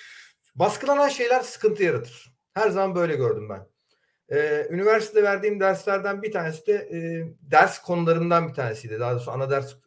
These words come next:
e, ismi değil de, e, Türkiye'de ve dünyadaki finansal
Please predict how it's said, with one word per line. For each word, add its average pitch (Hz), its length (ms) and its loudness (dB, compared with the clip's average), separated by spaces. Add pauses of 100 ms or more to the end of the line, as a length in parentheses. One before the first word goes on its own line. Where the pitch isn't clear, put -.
e, 127 300 -2 (200)
ismi 139 300 -8
değil 208 220 -6
de, 117 180 -4 (500)
e, 156 240 -4 (420)
Türkiye'de 208 520 -2
ve 208 100 -2
dünyadaki 208 440 4
finansal 214 560 2